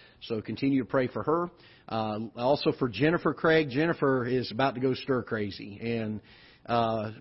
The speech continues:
send her a note, make, give her a phone call, text her, do something. If you need her number, I'll be glad to give it to you. She, she would love, absolutely love to have a phone call, uh, and talk with somebody. She's mostly having to stay in her room there at my place. And so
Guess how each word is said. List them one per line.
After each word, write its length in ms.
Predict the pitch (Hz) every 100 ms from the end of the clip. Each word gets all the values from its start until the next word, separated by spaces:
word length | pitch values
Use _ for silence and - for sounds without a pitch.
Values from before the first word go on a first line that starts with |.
| -
send 320 | - 156 170
her 120 | 175
a 60 | 160
note, 480 | 151 156 160 - -
make, 240 | 131 139
give 140 | 143 160
her 120 | 151
a 40 |
phone 260 | - 151 147
call, 260 | 151 147
text 380 | 139 147 147 -
her, 100 | 147
do 140 | 131 139
something. 400 | - 139 131 123
If 120 | 123
you 80 | 131
need 160 | 151
her 80 | 139
number, 260 | 143 143 131
I'll 80 |
be 80 | 135
glad 300 | 113 131 139
to 60 | 123
give 180 | 135 113
it 100 | 101
to 80 | 120
you. 120 | 107
She, 320 | - 160 139 - - _
she 240 | - 185
would 180 | 170 135
love, 500 | 127 156 160 127 107 - - -
absolutely 640 | 139 151 - 143 143 123 123
love 400 | 135 127 110 98
to 100 | 113
have 160 | 117
a 60 | 107
phone 320 | - 127 113
call, 320 | 110 104 92 _ - - - -
uh, 380 | 104 113 107 104
and 180 | 113 110
talk 280 | 135 127 -
with 100 | 107
somebody. 440 | 123 110 107 98
She's 400 | 95 131 123 101 113
mostly 560 | 131 143 156 - 135
having 380 | 127 135 131 123
to 40 |
stay 360 | 107 - 127 123
in 80 | 123
her 160 | 123
room 460 | 117 135 123 107 101
there 180 | 104 110
at 60 | 101
my 200 | 113 113
place. 380 | - 110 104 117
And 120 | 107
so 300 | - 120